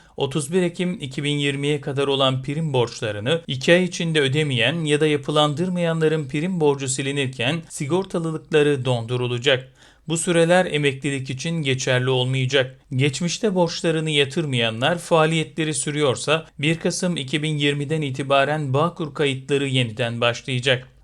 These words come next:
Bu düzenleme ile borcu olan tüm Bağkurlulara yapılandırma ve dondurma imkanı sağlanırken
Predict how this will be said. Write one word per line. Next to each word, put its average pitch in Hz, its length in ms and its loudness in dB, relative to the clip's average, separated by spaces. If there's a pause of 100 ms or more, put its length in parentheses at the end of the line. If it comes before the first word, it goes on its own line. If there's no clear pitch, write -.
(100)
Bu 139 140 -2
düzenleme 143 600 2
ile 135 320 0
borcu 143 340 0
olan 170 360 0
tüm 190 260 -4
Bağkurlulara 135 840 2
yapılandırma 147 800 0
ve 147 160 2
dondurma 135 440 0
imkanı 135 480 0
sağlanırken 135 840 2